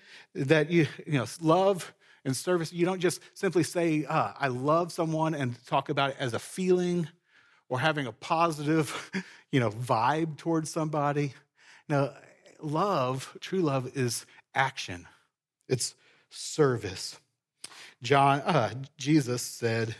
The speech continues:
this in John chapter fifteen, actually on that same night that he washed his disciples' feet. He says, "No one has greater love than this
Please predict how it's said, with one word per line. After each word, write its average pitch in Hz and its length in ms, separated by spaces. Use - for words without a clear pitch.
this 127 340
in 104 80
John 113 360
chapter 107 280
fifteen, 113 680
actually 113 300
on 113 180
that 104 180
same 120 320
night 110 260
that 104 80
he 104 80
washed 113 280
his 104 100
disciples' 101 540
feet. 110 280
He 139 100
says, 127 300
"No 156 200
one 214 180
has 139 160
greater 131 380
love 117 300
than 104 180
this 104 500